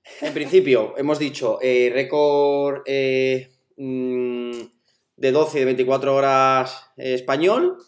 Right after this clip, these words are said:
eh, ciento cincuenta y seis kil-, kilómetros, creo, y doscientos y pico, ¿puede ser?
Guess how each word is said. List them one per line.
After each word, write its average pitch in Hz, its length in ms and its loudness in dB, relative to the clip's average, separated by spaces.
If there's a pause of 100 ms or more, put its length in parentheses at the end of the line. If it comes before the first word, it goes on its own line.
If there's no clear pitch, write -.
(240)
eh, 120 220 2
ciento 135 360 -6
cincuenta 127 280 -4
y 127 40 -2
seis 135 140 -6
kil-, 135 240 -4
kilómetros, 131 400 -4
creo, 139 120 -2
y 131 80 -2
doscientos 117 560 -8
y 120 40 -8
pico, 151 260 -2
¿puede 127 140 -2
ser? 240 240 -6